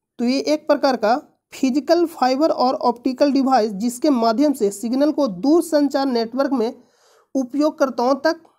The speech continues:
वितरित किया जाता है यानी पहुंचाया जाता है। तो इसका राइट आंसर क्या होगा? ऑप्शन नंबर डी।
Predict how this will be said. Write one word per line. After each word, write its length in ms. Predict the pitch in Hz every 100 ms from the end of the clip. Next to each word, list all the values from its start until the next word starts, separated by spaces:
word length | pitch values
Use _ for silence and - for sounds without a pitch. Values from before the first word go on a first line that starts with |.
| -
वितरित 500 | 170 254 254 339 349
किया 200 | 269 240
जाता 180 | 208 247
है 40 |
यानी 160 | 294 330
पहुंचाया 500 | 330 262 262 240 240
जाता 260 | 185 160
है। 60 | 156
तो 1200 | - _ _ _ _ _ _ _ _ _ _ -
इसका 200 | 214 -
राइट 220 | 220 254
आंसर 160 | 285 294
क्या 100 | 294
होगा? 120 | 294
ऑप्शन 320 | 220 208 -
नंबर 340 | 185 180 240 381 - _ _
डी। 300 | 175 190 175